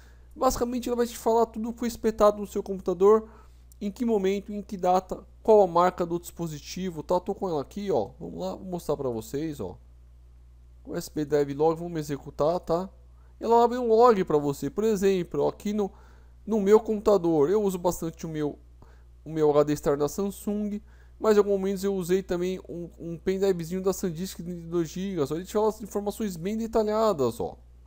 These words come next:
Qual a capacidade, em que momento ele foi espetado, em que momento a pessoa tirou esse dispositivo do seu computador, ó. Por e-, um exemplo, vai, ó. "Usei meu H D externo aqui no dia vinte e oito e desconectei ele no dia trinta"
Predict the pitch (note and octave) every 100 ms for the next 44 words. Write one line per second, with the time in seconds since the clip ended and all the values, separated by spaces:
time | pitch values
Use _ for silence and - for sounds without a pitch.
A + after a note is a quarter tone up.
0 | - - - - - - - - - -
1 | - G#3+ G#3+ G3+ - D#3+ - B2+ C3+ C#3
2 | C#3+ F#3 G#3+ G3+ F3 E3+ D#3 - D#3 -
3 | C#3 C3 A#2+ A#2 C3 C#3 C#3 - - -
4 | - - G#3 A3 G#3 G3+ F#3+ F#3 - F3
5 | - G#3+ F#3+ E3 G3 G#3 F#3 E3+ - E3+
6 | D3+ - D3 D3 D3 D3 C#3 C#3+ B2 A#2
7 | D3+ C#3 A2+ A2 F3 F#3+ - E3 G3+ D#3
8 | D3 C3+ A#2+ G#2+ C#3 C#3+ A#2 G2+ - -
9 | - - - - - F3 E3+ G#3+ G#3+ G3+
10 | F#3+ F#3 F3+ - F3+ F3+ D#3+ - F#3+ G3
11 | F#3 D#3+ E3+ D#3+ D#3 - G3+ A3+ A#3+ A3+
12 | - A#3 - - - - F#3+ - - A#3
13 | A3 G#3 G3+ G#3 A3 G#3+ G#3 G#3+ G#3 F#3
14 | G3 F#3 D#3 C3 - F#2